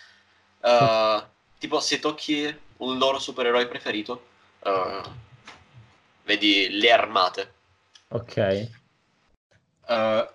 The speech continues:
Speaker 1: wait, che, oddio, allora, forse, eh, piccola parentesi, come se non avessi al-, aperte altre trecentoquattro.
Speaker 2: Mhm.
Speaker 1: Eh, l'altro, eh, elemento del podcast, l'altra persona che fa il podcast con noi, eh,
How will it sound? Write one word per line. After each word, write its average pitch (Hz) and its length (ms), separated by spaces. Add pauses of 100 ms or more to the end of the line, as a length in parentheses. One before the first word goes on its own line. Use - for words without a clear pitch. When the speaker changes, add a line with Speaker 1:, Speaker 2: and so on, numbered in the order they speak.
(480)
Speaker 1:
wait, 151 560
che, - 200
oddio, 107 560
allora, 120 380 (640)
forse, - 680 (180)
eh, 92 520 (240)
piccola 117 320
parentesi, 101 480 (340)
come 95 180
se 95 100
non 98 140
avessi 95 340
al-, 95 160
aperte 95 340
altre 95 280
trecentoquattro. - 760 (420)
Speaker 2:
Mhm. 110 180
Speaker 1:
Eh, 98 240
l'altro, 151 680 (440)
eh, 95 460
elemento 120 480
del 107 300
podcast, - 520
l'altra 98 320
persona - 720
che - 140
fa 101 80
il 98 80
podcast 95 460
con 104 140
noi, 104 140
eh, 123 80